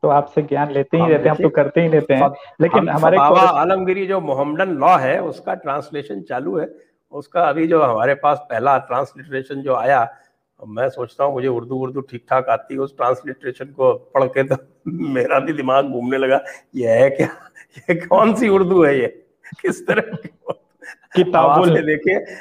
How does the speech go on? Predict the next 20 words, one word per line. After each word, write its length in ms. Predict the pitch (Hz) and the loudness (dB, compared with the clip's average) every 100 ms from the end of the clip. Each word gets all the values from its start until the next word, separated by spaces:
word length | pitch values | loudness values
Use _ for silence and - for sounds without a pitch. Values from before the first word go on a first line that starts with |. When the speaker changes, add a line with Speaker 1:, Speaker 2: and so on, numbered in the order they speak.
| - | -12
Speaker 2:
कि 100 | - | -6
पहले 460 | 156 - 143 143 165 | -6 0 2 4 4
उसका 320 | 156 160 170 | 4 0 0
ट्रांसलिटरेशन 920 | 165 156 139 151 160 123 139 143 165 | 0 -2 -2 -2 -8 -8 -6 -4 -2
हुआ 240 | 156 160 190 | 0 2 4
है, 120 | 226 | 4
अब 140 | 185 | 2
उसका 240 | 180 180 180 | -2 -2 -2
ट्रांसलेशन 680 | 175 160 175 185 175 220 226 | 0 -2 -2 -4 -4 -4 -2
करना 280 | 202 190 | -2 -2
पड़ेगा 320 | 180 147 139 113 | -2 -4 -6 -10
पूरा 260 | 110 98 | -14 -18
का 140 | - 104 | -20 -20
पूरा। 420 | _ - - - | _ -20 -14 -10
Speaker 1:
अ, 180 | 52 147 | -8 -4
Speaker 2:
डबल, 80 | |
डबल 260 | 147 196 190 | 0 4 4
Speaker 1:
especially, 320 | 170 151 - | 4 2 0
Speaker 2:
काम 220 | 113 113 | -2 -4
है। 120 | 110 | -10